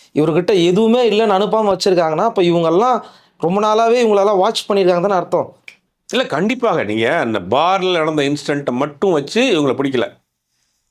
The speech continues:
Speaker 2: அது வந்து ஒரு லீடு. அந்த லீடை என்ன பண்றாங்கன்னா, இவங்க வந்து எக்ஸிக்யூட் பண்றாங்க. அதாவது, அதாவதுன்னா, அந்த பார்ல நடந்த சம்பவம், அவங்க ரெண்டு பேர்த்துக்கு குண்டாஸ் போடுறாங்க, அவங்களை போலீஸ் கஸ்டடி எடுத்து பத்து நாள் ஆகுது. பத்து நாளா அவங்க ரெண்டு பேர்த்துட்டு என்கொயரி போகுது. பத்து நாளா என்கொயரி போய்,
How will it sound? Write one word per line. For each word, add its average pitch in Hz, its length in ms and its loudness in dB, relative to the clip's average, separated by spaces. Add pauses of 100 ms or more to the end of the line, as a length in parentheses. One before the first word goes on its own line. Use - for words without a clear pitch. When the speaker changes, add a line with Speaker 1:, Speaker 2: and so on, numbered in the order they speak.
Speaker 2:
அது 196 340 -2
வந்து 196 180 2
ஒரு 185 120 0
லீடு. 135 420 0 (580)
அந்த 135 280 -2
லீடை 233 460 0
என்ன 180 160 0
பண்றாங்கன்னா, 151 500 -2
இவங்க 214 180 2
வந்து 175 180 0
எக்ஸிக்யூட் 185 340 -2
பண்றாங்க. 107 440 -4 (260)
அதாவது, 123 380 0
அதாவதுன்னா, 170 420 0
அந்த 165 240 -2
பார்ல 151 180 0
நடந்த 160 220 -2
சம்பவம், 143 580 -2 (240)
அவங்க 143 220 -2
ரெண்டு 151 80 -2
பேர்த்துக்கு 147 120 -2
குண்டாஸ் 139 320 -2
போடுறாங்க, 127 460 -2 (340)
அவங்களை 147 240 0
போலீஸ் 180 340 -2
கஸ்டடி 143 260 -4
எடுத்து 143 280 0
பத்து 135 240 -4
நாள் 139 100 0
ஆகுது. 104 220 -2 (540)
பத்து 208 260 -2
நாளா 226 200 0
அவங்க 202 200 0
ரெண்டு 180 160 0
பேர்த்துட்டு 175 220 -2
என்கொயரி 156 240 -2
போகுது. 101 220 -6 (680)
பத்து 165 260 -2
நாளா 202 280 0
என்கொயரி 180 480 0
போய், 127 640 0